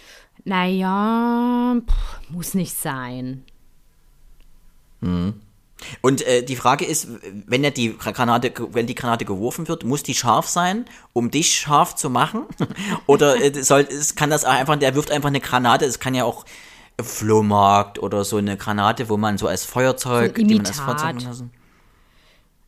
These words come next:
Speaker 2: Also würde ich jetzt
Speaker 1: Ähm,
Speaker 2: nicht umhauen.
Speaker 1: Nee,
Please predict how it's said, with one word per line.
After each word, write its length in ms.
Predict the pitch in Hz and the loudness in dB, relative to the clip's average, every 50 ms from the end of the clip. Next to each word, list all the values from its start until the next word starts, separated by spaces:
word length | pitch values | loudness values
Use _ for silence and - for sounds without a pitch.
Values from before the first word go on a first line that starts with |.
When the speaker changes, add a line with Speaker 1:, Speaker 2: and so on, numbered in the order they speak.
| _ - - | _ -2 0
Speaker 2:
Also 160 | - - - | 2 4 6
würde 140 | - - 202 | 6 6 6
ich 80 | 190 185 | 4 4
jetzt 140 | 120 101 | 2 2
Speaker 1:
Ähm, 0 | 98 | 2
Speaker 2:
nicht 180 | 120 113 - | 0 0 2
umhauen. 500 | 113 107 107 104 101 104 98 92 85 82 85 _ _ _ _ _ _ _ - - - - - - - | 0 0 0 0 0 0 0 0 -2 -6 -8 _ _ _ _ _ _ _ -20 -20 -20 -20 -14 -4 0
Speaker 1:
Nee, 380 | 190 202 214 220 226 226 214 | 4 6 6 8 6 6 4